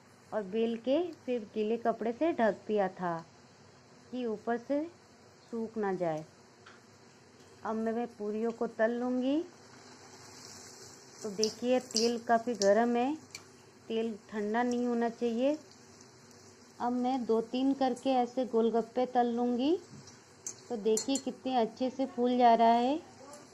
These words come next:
तो मैंने आपको जैसे trick दिखाया वैसे ही आप बनाएं। तो ऐसे गोलगप्पे फूल जाएंगे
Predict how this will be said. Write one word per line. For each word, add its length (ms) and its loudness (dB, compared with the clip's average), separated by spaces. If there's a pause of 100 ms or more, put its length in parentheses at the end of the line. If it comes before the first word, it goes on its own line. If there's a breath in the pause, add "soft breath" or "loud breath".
(360)
तो 80 -4
मैंने 420 2
आपको 380 2
जैसे 540 2
trick 380 -8 (120)
दिखाया 500 2
वैसे 380 2
ही 280 4
आप 220 6
बनाएं। 460 4 (400 loud breath)
तो 60 -2
ऐसे 360 2
गोलगप्पे 640 0
फूल 400 -4
जाएंगे 560 2